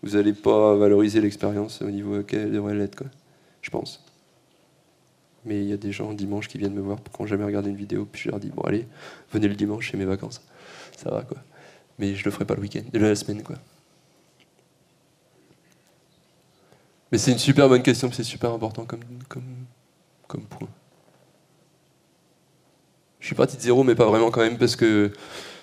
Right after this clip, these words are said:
parce que je suis quand même fils d'agriculteur, puis mine de rien, tu t'en rends pas compte, mais tu sais des choses, quoi. Ok,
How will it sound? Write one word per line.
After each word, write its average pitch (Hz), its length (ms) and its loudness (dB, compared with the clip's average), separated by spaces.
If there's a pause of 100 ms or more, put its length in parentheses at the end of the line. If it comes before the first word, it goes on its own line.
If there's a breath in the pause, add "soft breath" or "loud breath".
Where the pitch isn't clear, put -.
(120)
parce - 140 -10
que - 60 -4
je 104 60 -4
suis - 80 -6
quand 110 60 2
même 104 100 2
fils 101 160 -10
d'agriculteur, 104 500 0
puis - 180 -8
mine 98 140 0
de 98 80 0
rien, 101 280 4 (240)
tu 110 100 -6
t'en 107 140 2
rends 104 100 6
pas 104 140 4
compte, 107 200 -4
mais 107 120 -2
tu - 100 -10
sais - 140 -6
des 101 100 2
choses, 113 300 -4
quoi. 139 120 -14 (4000 soft breath)
Ok, 143 280 2